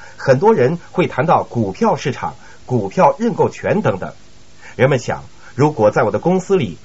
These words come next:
我能有这么多股票认购权的话，我就可以变得富有。我并没有任何贬低股票市场的意思，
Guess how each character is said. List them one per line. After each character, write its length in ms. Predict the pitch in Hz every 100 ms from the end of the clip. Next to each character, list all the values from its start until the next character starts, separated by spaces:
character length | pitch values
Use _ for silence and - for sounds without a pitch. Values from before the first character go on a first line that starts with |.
| -
我 120 | - 135
能 140 | 135
有 160 | 139 117
这 160 | 269
么 80 | 220
多 140 | 170
股 180 | 185 101
票 180 | - 170
认 180 | 175 220
购 160 | 170 117
权 240 | - 117
的 80 | 208
话， 220 | 156 - - -
我 100 | 147
就 260 | 208 277
可 180 | 202 175
以 100 | 143
变 160 | 117 160
得 80 | 139
富 240 | 233 156
有。 200 | 92 71 - - -
我 340 | 123 120 104
并 160 | 110 190
没 60 |
有 100 | 123
任 300 | 135 226 240
何 120 | 135 127
贬 300 | 110 82 78
低 220 | 139 156
股 280 | - 110 92
票 300 | - 220 123
市 180 | -
场 160 | 117 80
的 80 | 73
意 160 | 101
思， 220 | - -